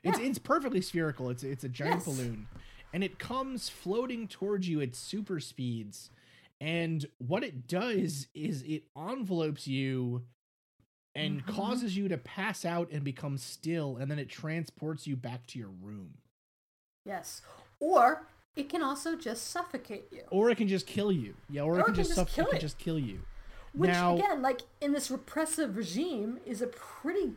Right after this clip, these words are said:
Speaker 2: good analogy. Like, the final thing that's gonna get you
Speaker 1: Is
Speaker 2: is you're just
Speaker 1: suffocation.
Speaker 2: suffocated. You're
Speaker 1: Is suffocation,
Speaker 2: suffocated.
Speaker 1: yeah. And it's, it's the, I think another part of why it ma-, what makes it so scary is that it, it has, I mean, this sounds a little hokey.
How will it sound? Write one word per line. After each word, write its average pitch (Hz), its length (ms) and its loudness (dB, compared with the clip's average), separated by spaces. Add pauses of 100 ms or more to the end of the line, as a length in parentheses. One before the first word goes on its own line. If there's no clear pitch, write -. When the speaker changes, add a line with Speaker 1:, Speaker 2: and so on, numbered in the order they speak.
Speaker 2:
good 277 360 4 (520)
analogy. 226 760 0
Like, 190 300 -8
the 220 80 -4
final 262 480 2
thing 247 220 -2
that's 202 140 -6
gonna 220 160 -4
get 240 260 -2
you - 80 -4
Speaker 1:
Is 170 80 -2
Speaker 2:
is 196 60 0
you're 180 100 4
just - 60 -2
Speaker 1:
suffocation. 165 440 2
Speaker 2:
suffocated. 208 420 -4 (260)
You're - 80 -4
Speaker 1:
Is - 60 -4
suffocation, 151 600 2
Speaker 2:
suffocated. 117 100 -6
Speaker 1:
yeah. 127 200 -4 (360)
And 202 100 2
it's, - 240 0
it's 202 180 -2
the, 175 260 2 (100)
I 208 80 2
think 254 180 2
another 220 240 0
part 214 260 -4
of 160 120 0
why 170 160 0
it 160 160 -2
ma-, 160 80 -2 (100)
what 180 140 -2
makes 175 240 0
it 147 80 -10
so 160 280 -2
scary 175 760 -2 (480)
is 175 240 4
that 180 160 4
it, 165 120 2 (180)
it 165 140 -2
has, 185 460 -2 (120)
I 165 40 -8
mean, 156 180 0
this 165 120 0
sounds 180 240 2
a 156 40 0
little 143 180 0
hokey. 160 460 -2